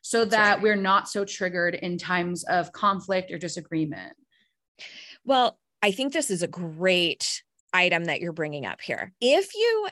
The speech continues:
Speaker 2: tend to not really have trouble talking to most people, you know, you, you engage with folks normally, you, you know, your best friend or, you know, some folks that you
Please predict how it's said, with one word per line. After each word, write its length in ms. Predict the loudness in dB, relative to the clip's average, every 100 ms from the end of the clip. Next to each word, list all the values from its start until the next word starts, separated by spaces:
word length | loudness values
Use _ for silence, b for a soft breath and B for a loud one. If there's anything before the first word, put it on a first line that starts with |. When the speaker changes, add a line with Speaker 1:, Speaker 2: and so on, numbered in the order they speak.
| _ -4
Speaker 2:
tend 400 | 0 0 0 0
to 360 | 2 2 2 2
not 420 | 4 4 2 0
really 300 | 0 2 2
have 180 | 0 -2
trouble 640 | -2 -2 -2 -4 -6 -10 _ _ _ _ -4
talking 440 | 0 0 0 -2
to 100 | -2
most 440 | 0 0 -2 -8 -8
people, 440 | -10 -10 -14 -16 _ _ -2
you 160 | 2
know, 200 | 2 0 -2
you, 380 | -2 2 0 0
you 200 | -2 0
engage 360 | 2 2 0
with 120 | -4 -2
folks 320 | -2 -2 -2
normally, 760 | -2 -2 -2 -2 -2 -2 -6 B B B
you, 640 | -2 2 4 2 0 -4 -6
you 160 | -4 0
know, 220 | 0 -2
your 180 | -2 0
best 260 | 2 0 0
friend 380 | 2 2 2
or, 320 | 2 2 2 0
you 140 | -4
know, 80 | -6
some 240 | -8 -12 -4
folks 300 | -2 -2 -2
that 180 | -2 0
you 380 | 2 2 0